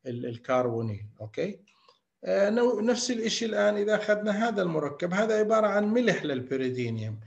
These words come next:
مثل بيريدينيوم سولت، بس اثنين رابطين مع بعض، يعني هذا بس بسموه باي بيريدين، مش بيريدين واحد، اثنين، باي بيريدين. بما إنهم على شكل سولت، باي بيريدينيوم سولت.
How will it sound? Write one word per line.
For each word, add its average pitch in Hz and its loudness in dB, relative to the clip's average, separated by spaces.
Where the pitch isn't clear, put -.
مثل 208 2
بيريدينيوم 156 -2
سولت، 208 0
بس 202 -4
اثنين 202 2
رابطين 185 2
مع 160 0
بعض، 135 0
يعني 123 -4
هذا 147 -2
بس 143 -6
بسموه 160 -2
باي 185 6
بيريدين، 131 -4
مش 156 -8
بيريدين 175 0
واحد، 165 -2
اثنين، 151 -2
باي 196 0
بيريدين. 147 -6
بما 180 4
إنهم 190 4
على 180 2
شكل 175 -2
سولت، 165 0
باي 175 4
بيريدينيوم 160 -2
سولت. 104 -10